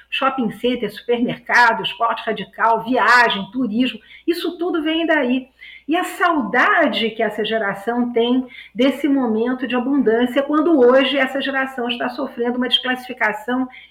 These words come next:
enorme. Então, eu que sempre trabalhei muito com essa questão das mentalidades, das formas de pensar, né, eu percebo que há uma,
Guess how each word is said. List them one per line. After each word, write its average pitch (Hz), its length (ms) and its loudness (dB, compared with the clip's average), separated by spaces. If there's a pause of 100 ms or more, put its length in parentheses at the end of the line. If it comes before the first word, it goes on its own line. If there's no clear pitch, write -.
enorme. 240 720 4 (440)
Então, 294 260 0
eu 349 160 2
que 359 80 -10
sempre 359 220 -2
trabalhei 262 400 4
muito 277 180 2
com 285 80 -6
essa 269 160 -4
questão 240 320 -4
das 233 160 -2
mentalidades, 214 840 0
das 185 180 -8
formas 214 400 -2
de - 240 -8 (140)
pensar, 247 800 0 (260)
né, 233 320 -2
eu 240 140 2
percebo 254 720 -2
que 240 180 -2
há 226 140 2
uma, 262 400 2